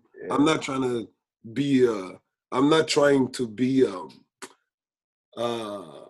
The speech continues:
Speaker 2: ungrateful
Speaker 1: Mm-hmm.
Speaker 2: is because the other two are decisions
Speaker 1: That
Speaker 2: that not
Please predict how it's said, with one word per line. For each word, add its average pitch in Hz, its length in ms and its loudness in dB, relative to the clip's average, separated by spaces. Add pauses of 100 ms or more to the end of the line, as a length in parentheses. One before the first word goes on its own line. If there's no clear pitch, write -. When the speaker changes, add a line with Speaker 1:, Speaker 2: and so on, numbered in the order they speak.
(140)
Speaker 2:
ungrateful 139 760 0 (240)
Speaker 1:
Mm-hmm. 101 260 -16 (600)
Speaker 2:
is 127 160 4
because 127 760 2 (380)
the 127 280 -6
other 151 260 4
two 131 480 -4 (480)
are 127 180 0
decisions 120 1000 0 (340)
Speaker 1:
That 127 260 -2
Speaker 2:
that 135 60 -6
not 139 120 0